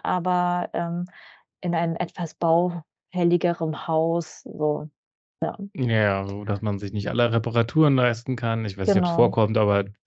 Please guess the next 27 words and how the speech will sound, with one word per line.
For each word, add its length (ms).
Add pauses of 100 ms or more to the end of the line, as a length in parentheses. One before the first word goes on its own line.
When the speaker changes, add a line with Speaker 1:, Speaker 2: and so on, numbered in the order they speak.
(120)
Speaker 2:
wenn's 320
mal 120
reinregnet, 680
stellt 240
man 160
erst 160
mal 80
'n 60
Eimer 280
drunter. 380
Man 300
wird 120
nicht 160
das 120
Dach 160
decken, 480
das 240
wird 100
man 80
sich 120
erst 140
mal 60
nicht 140
leisten 280
können 220
und 100
so. 280